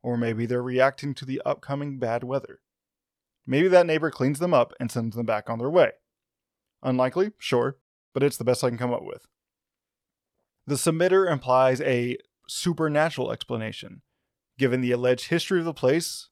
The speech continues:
the mysterious cave, and the experiences of the wife, I can see how he would draw that conclusion. Now, let me throw my own paranormal hat into the ring. The dogs run away without hesitation,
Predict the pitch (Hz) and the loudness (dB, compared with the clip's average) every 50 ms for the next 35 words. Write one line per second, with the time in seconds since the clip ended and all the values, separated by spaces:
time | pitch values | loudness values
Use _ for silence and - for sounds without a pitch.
0 | _ - 127 117 113 - - - 123 120 120 120 113 - - 175 180 180 180 175 | _ -10 -8 -6 -6 -6 -6 -6 -6 -4 -4 -6 -8 -4 0 0 2 2 2 0
1 | - _ _ _ _ _ _ _ - - 180 190 196 196 170 180 175 165 - - | -2 _ _ _ _ _ _ _ -6 -4 -2 -2 -2 -2 -2 -2 -2 -4 -4 -6
2 | - 139 135 139 143 151 139 - - 151 143 - - 131 123 135 170 165 139 113 | -4 -4 -4 -4 -4 -6 -8 -6 -6 -6 -6 -2 -2 -2 -2 0 0 0 2 2
3 | 117 131 - - _ _ _ _ _ _ _ _ - - 135 - 170 147 - 165 | 2 0 -2 -8 _ _ _ _ _ _ _ _ -4 -2 -2 -2 -4 -8 -8 -10
4 | 165 151 135 120 131 123 110 120 135 127 127 120 120 117 117 117 120 113 - 135 | -8 -8 -6 -4 -6 -6 -6 -6 -6 -6 -6 -4 -2 -2 -2 -2 -2 -4 -6 -8
5 | 139 - - 185 156 110 110 - - _ _ _ _ _ _ _ _ _ _ _ | -8 -4 -4 -4 -4 -4 -8 -12 -18 _ _ _ _ _ _ _ _ _ _ _
6 | _ _ _ _ _ _ _ _ _ - - 185 190 165 151 165 185 - _ _ | _ _ _ _ _ _ _ _ _ -2 0 2 4 4 4 2 0 -4 _ _
7 | - 143 123 120 123 123 123 120 - - 123 120 120 131 139 - - 220 233 190 | -4 -2 0 0 2 0 0 0 0 -2 -2 0 2 2 0 2 2 2 0 0
8 | 139 113 98 - - 120 120 117 120 120 131 120 101 113 113 - 104 117 - - | 0 -2 -4 -2 -2 -2 0 0 -2 -2 -2 -4 -4 -4 -6 -4 -6 -8 -8 -6
9 | 139 135 147 156 135 110 - - _ _ _ _ _ _ _ _ _ _ _ _ | -6 -4 -4 -4 -4 -4 -6 -12 _ _ _ _ _ _ _ _ _ _ _ _
10 | _ _ _ _ _ _ _ _ _ _ _ - 147 151 202 208 214 226 170 175 | _ _ _ _ _ _ _ _ _ _ _ 0 4 8 8 8 8 6 4 4
11 | 190 175 170 160 156 151 151 156 151 156 151 156 151 165 156 175 180 - 151 110 | 4 4 6 6 6 6 6 6 4 4 4 2 -2 -4 -6 -6 -4 -4 -4 -4
12 | - - 135 156 170 | -4 -4 -8 -8 -10